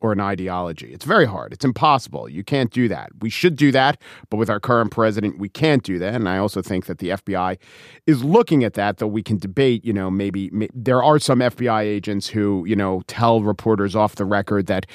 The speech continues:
given the current administration, they don't feel fully empowered to go after them. And it's extremely concerning, the message that comes from the top.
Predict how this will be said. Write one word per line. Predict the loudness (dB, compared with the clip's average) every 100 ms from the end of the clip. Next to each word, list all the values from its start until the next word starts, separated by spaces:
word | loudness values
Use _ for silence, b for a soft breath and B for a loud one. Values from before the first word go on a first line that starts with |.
| B B
given | 4 4
the | 4
current | 2 2
administration, | 2 0 -2 0 2 2 0
they | 2
don't | 0 -2
feel | -4 -2
fully | 2 2 2
empowered | -2 0 0 0
to | -2
go | 0 2
after | 2 0 -6
them. | -4
And | -4
it's | -6 -10 B B -6
extremely | -4 2 4 6 6
concerning, | 4 4 4 4 4 0 b b -8
the | 0 4
message | 4 2 -2 -2
that | -2
comes | 0 0 0
from | -2
the | -2
top. | -2 0 0 -2